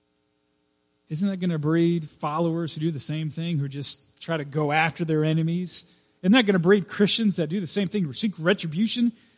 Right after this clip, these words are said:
against our enemies? And the answer is no. No, the exact opposite is true. Romans chapter twelve speaks to that. Verse seventeen says, "Do not repay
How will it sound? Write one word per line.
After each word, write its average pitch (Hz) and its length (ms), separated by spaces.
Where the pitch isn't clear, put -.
against 175 400
our 190 140
enemies? 214 400
And 226 80
the 240 120
answer 269 200
is 285 160
no. 302 580
No, 285 180
the 262 120
exact 262 360
opposite 269 480
is 170 120
true. 156 280
Romans 262 400
chapter 262 320
twelve 220 540
speaks - 400
to 165 100
that. 139 220
Verse 175 240
seventeen 208 480
says, 170 480
"Do 294 320
not 294 680
repay 165 680